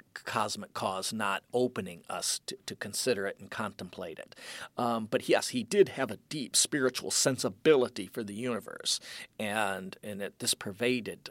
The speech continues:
um, his quest for truth and justice and, and, um, a system that he thought would lead to perfectibility of humans.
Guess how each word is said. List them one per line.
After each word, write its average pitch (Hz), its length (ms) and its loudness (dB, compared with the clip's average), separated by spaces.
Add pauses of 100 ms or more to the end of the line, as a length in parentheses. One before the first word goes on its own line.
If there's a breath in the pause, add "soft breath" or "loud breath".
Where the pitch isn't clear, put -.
um, 95 180 -6
his 98 260 -6
quest - 420 0
for 101 160 -8
truth 117 460 -2
and - 140 -8
justice - 680 -2
and, 101 160 -10 (120)
and, 95 380 -12
um, 92 240 -10 (1040 soft breath)
a 117 140 -2
system 117 440 2
that 104 120 -4 (100)
he 117 120 -6
thought 107 280 -2
would 107 200 -6
lead 127 240 0
to - 80 -10
perfectibility 110 1000 -2
of 92 200 -4
humans. - 440 -10